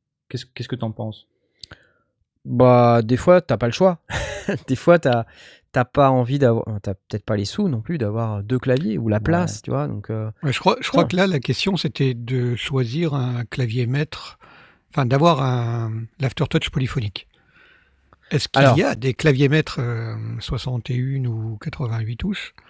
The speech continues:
Speaker 2: Il a fait sa question, j'ai fait ma réponse. Ok ?
Speaker 4: Ok.
Speaker 2: <laughs>
Speaker 4: Mais
Speaker 2: Mais des claviers
Speaker 4: la,
Speaker 2: avec
Speaker 4: la,
Speaker 2: aftertouch polyphonique,
Speaker 4: la,
Speaker 2: il y en
Speaker 4: la
Speaker 2: a pas des
Speaker 4: question
Speaker 2: masses.
Speaker 4: sous-jacente, est-ce qu'il y a, ouais.
Speaker 2: Il y en a pas des masses.
Speaker 4: Mais pas des masses, ça veut dire zéro ou il y en a quand
Speaker 2: Il y en
Speaker 4: même ?
Speaker 2: a peu, très, très peu. Il y a,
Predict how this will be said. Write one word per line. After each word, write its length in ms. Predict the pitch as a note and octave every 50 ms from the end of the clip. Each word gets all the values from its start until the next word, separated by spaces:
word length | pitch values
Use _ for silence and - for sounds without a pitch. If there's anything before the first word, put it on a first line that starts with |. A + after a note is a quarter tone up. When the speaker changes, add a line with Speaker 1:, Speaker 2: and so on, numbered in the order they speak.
| - - -
Speaker 2:
Il 120 | D#3+ C#3
a 60 | C#3+ C#3
fait 160 | - - B3
sa 160 | - - F#3+
question, 420 | - F3 D3+ - - D#3 E3+ G#3+
j'ai 120 | G3+ D3 C3
fait 120 | - G3 F#3
ma 100 | E3+ C3+
réponse. 480 | A#2 G2+ - F2 E2+ F2 - - _ _ _ _ _ _ _ -
Ok ? 160 | F#2 - - D3 F3+ -
Speaker 4:
Ok. 160 | - C3 - - G#2+ - - - - - - G#5+ - - - - - G#3+ - -
Speaker 2:
<laughs> 540 | A#3 C#4+ C#4+ G3 D#3 E3 - - - - - - A#4+ A4 _ _ _ - - - -
Speaker 4:
Mais 220 | D3+ D#3 C#3+ D3 -
Speaker 2:
Mais 240 | D3+ D3+ D3 - - -
des 140 | D3 D3 D#3
claviers 260 | - F#3+ F#3+ F#3 D#3+
Speaker 4:
la, 80 | D#3 -
Speaker 2:
avec 140 | D#3+ D#3+
Speaker 4:
la, 120 | D3+ D#3 D3
Speaker 2:
aftertouch 260 | C#3+ D3+ F#3+ F#3 -
polyphonique, 400 | - E3+ D3+ D3 - - D3+ E3+ E3+
Speaker 4:
la, 60 | E3+
Speaker 2:
il 40 | -
y 20 |
en 20 | D#3+
Speaker 4:
la 60 | -
Speaker 2:
a 40 | C3
pas 100 | - E3
des 20 | D#3
Speaker 4:
question 60 | D#3 D3
Speaker 2:
masses. 80 | C#3 B2+
Speaker 4:
sous-jacente, 440 | E3+ C3 D3+ C#3+ - G#3+ G#3+ F#3+ -
est-ce 180 | - F#3 D3 -
qu'il 140 | - - D3+
y 40 | D3
a, 140 | C#3 C3 A#2
ouais. 220 | A#2 A#2 A2 - _ _ _ _ _ _ _ _ _ _ _ - _ _ - -
Speaker 2:
Il 60 | A2
y 40 | A2
en 20 | A2+
a 60 | A#2+
pas 100 | - C3+
des 80 | B2+
masses. 140 | A#2+ A2+ G#2
Speaker 4:
Mais 80 | C#3+ C3+
pas 140 | - D#3+ D#3
des 100 | E3+ E3
masses, 200 | E3+ E3 D3 -
ça 80 | D3+
veut 60 | C#3
dire 160 | C3+ C#3 C#3 A2+
zéro 380 | A2 A#2 D3 D3+ - E4 E4 C#4
ou 140 | - E3 D3
il 60 | C3
y 60 | B2+
en 100 | C3+ C3+
a 60 | C3
quand 140 | A#2 - C3+
Speaker 2:
Il 40 | A#2+
y 40 | B2+
en 20 | B2
Speaker 4:
même ? 60 | C3
Speaker 2:
a 40 | B2+
peu, 280 | - F#3 F3+ F3 D#3
très, 200 | - - - F#3
très 140 | - - F#3
peu. 220 | - - G#3 E3 C#3 _ _ _
Il 80 | - G3+
y 20 |
a, 440 | G3+ G2+ G2+ A2+ - A#1 A#1 A#1+